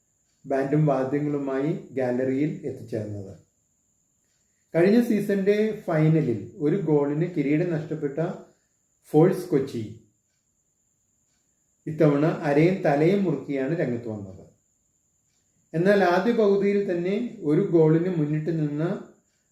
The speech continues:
കോഴിക്കോടിനെ വിറപ്പിക്കാൻ എൺപത്തെട്ടാം മിനിറ്റിൽ സ്വന്തം ഗോൾ വീഴുന്നവരെ കൊച്ചിക്ക് കാത്തിരിക്കേണ്ടി വന്നു. എന്നാൽ തൊണ്ണൂറ് മിനിറ്റ് കഴിഞ്ഞപ്പോൾ ഇഞ്ചുറി time-ിന്റെ മൂന്നാം മിനിറ്റിൽ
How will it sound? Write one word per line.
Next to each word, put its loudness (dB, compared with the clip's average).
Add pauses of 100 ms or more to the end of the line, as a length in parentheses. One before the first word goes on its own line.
(380)
കോഴിക്കോടിനെ 4
വിറപ്പിക്കാൻ -2 (600)
എൺപത്തെട്ടാം 0
മിനിറ്റിൽ 0
സ്വന്തം -4
ഗോൾ 2
വീഴുന്നവരെ 0 (200)
കൊച്ചിക്ക് -4
കാത്തിരിക്കേണ്ടി -2
വന്നു. -10 (1500)
എന്നാൽ 4
തൊണ്ണൂറ് 4
മിനിറ്റ് 2
കഴിഞ്ഞപ്പോൾ 0
ഇഞ്ചുറി 0
time-ിന്റെ -2
മൂന്നാം 0
മിനിറ്റിൽ -4